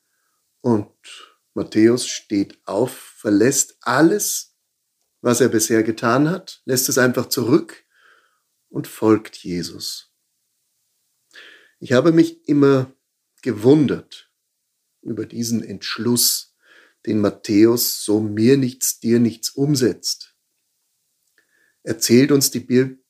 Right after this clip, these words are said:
Bibel wirklich alles, was dort vielleicht im Hintergrund schon gelaufen ist? War Matthäus ein Sympathisant? Oder geht das wirklich so spontan?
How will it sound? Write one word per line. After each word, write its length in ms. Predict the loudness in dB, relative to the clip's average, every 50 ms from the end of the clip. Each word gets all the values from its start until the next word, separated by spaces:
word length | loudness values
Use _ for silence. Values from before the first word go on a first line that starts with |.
| _ -8
Bibel 400 | -4 -4 -2 2 2 2 2 4
wirklich 520 | 2 0 0 0 -6 -6 -6 -8 _ -16
alles, 760 | -12 -8 -6 -6 -6 -6 -6 -6 -8 -8 -10 -12 -16 _ _
was 320 | -8 -6 -4 -4 -4 -6 -4
dort 480 | -4 -2 -2 -4 -6 -12 -20 -20 _ _ _ _ _ _ _ _ _ _
vielleicht 480 | _ -2 0 2 2 0 0 -4 -8
im 80 | -8 -4
Hintergrund 560 | 0 0 0 2 0 0 2 2 0 0 0
schon 240 | -2 -2 -2 0 0
gelaufen 600 | 0 0 2 4 4 2 2 0 -2 -8 -6 -2
ist? 480 | -2 -2 -2 -4 -8 -10 _ _ -20 _ _ _ _ _ _ _ _ _ _ _ _ _ _ _ _ _ _ _ _ _ -2
War 180 | 2 2 4
Matthäus 480 | 4 2 2 0 2 2 2 2 2 0
ein 100 | -2 -4
Sympathisant? 960 | -4 -4 -4 -4 -6 -8 -8 -6 -4 -4 -4 -4 -6 -8 -12 _ _ -20 _ _ _ _ _ _ _ _ _ _ _ _ _ _ _ _
Oder 580 | -2 2 2 4 4 4 4 4 2 0 -2 -8 _ _ _ _ _ _
geht 240 | -8 -8 -8 -6 -6
das 220 | -4 -2 -2 -2 -2
wirklich 360 | -4 -6 -6 -8 -10 -8 -8
so 120 | -10 -10
spontan? 720 | -12 -12 -16 -18 -18 -16 -14 -12 -10 -10 -10 -12 -16 -20